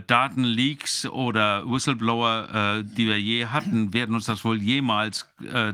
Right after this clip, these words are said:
darlegen können. Aber es zeigt, äh, wir, wir können ja sehen, wie die darauf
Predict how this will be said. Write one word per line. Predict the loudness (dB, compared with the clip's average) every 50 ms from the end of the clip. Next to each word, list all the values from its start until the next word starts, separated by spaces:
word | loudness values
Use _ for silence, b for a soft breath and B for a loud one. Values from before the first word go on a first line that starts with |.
| -4 0
darlegen | 2 2 2 2 0 0 -2 -2 0 0 0 0
können. | 0 0 0 2 2 0 -4 B B B B B B B
Aber | B 2 2 2
es | 0 0 -6 -6
zeigt, | 0 4 4 4 4 2 -4 -8 -12 -8 -4 -2
äh, | 0 0 0 0 2
wir, | 0 0 0
wir | 0
können | 0 0 0 2
ja | 2 0
sehen, | 0 0 0 2 2 0 0 0
wie | 0 2 2 0 0
die | 0 0
darauf | 2 2 2 2 0 0 0 -4